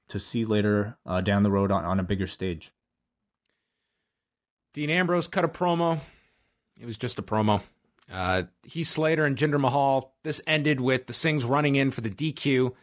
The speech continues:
Speaker 2: and set up Santa Claus coming out through the crowd. He got a Santa chant and came in. They cleared the ring with the Singhs being sent to the floor. Jinder's left, and he's gored. The beard falls off.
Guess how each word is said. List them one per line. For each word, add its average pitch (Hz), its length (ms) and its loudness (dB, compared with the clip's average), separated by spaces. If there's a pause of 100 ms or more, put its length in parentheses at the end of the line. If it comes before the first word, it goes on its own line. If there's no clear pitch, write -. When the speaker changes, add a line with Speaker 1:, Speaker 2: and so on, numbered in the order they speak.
(240)
Speaker 2:
and 117 180 -8
set 160 220 0
up 143 160 -2
Santa 190 380 2
Claus 104 360 0
coming 131 280 -4
out 131 160 -2
through - 180 -2
the - 80 2
crowd. 131 560 2
He 120 100 -16
got 120 160 2
a 107 60 -2
Santa 160 340 0
chant 151 440 -2 (380)
and 113 400 0
came 170 240 2
in. 139 340 2 (200)
They 127 120 -4
cleared 170 540 0 (220)
the 143 100 -2
ring 139 300 2
with 127 160 0
the 107 60 -6
Singhs 147 300 0
being 143 180 0
sent 143 200 -2
to 139 80 -2
the 123 80 0
floor. 123 340 0
Jinder's 175 420 0
left, 131 380 0 (360)
and 117 220 0
he's 113 180 0
gored. 190 640 0 (300)
The 123 100 -6
beard 165 300 0
falls 170 320 0
off. 143 400 0